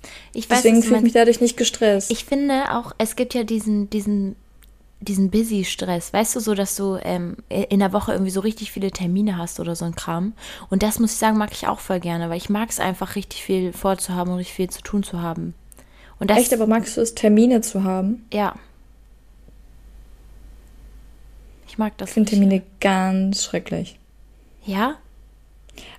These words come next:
Speaker 2: Also ich mag das viel lieber, wenn ich einen Tag so mäßig komplett frei habe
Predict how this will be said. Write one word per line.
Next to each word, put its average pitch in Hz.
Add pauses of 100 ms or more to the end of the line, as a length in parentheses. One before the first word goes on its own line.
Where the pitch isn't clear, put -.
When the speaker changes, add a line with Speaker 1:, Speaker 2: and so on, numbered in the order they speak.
Speaker 2:
Also 214
ich 220
mag 226
das 226
viel 269
lieber, 220
wenn 214
ich 214
einen 240
Tag 233 (1300)
so 214 (120)
mäßig 220
komplett 247
frei 226
habe 302